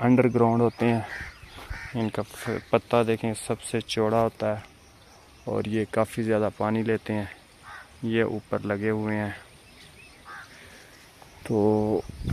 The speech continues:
आए हाय, आपको दिखाता चलूँ जी। ये इसके बच्चे निकल रहे हैं नीचे से।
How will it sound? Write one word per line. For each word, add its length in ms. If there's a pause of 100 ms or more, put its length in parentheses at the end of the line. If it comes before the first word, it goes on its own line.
आए 240
हाय, 280 (1500)
आपको 340
दिखाता 480
चलूँ 300
जी। 160 (840)
ये 200
इसके 240
बच्चे 340
निकल 240
रहे 160
हैं 120
नीचे 280
से। 180